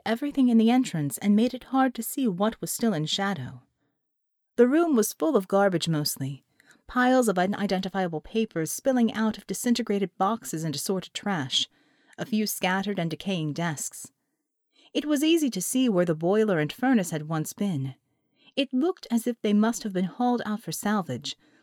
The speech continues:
leaving behind cut-off pipes that probably led to the restrooms and the steam radiators.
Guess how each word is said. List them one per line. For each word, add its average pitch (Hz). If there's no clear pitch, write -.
leaving 202
behind 175
cut-off 196
pipes 220
that -
probably 262
led 233
to 226
the 196
restrooms 143
and 185
the 160
steam 226
radiators. 139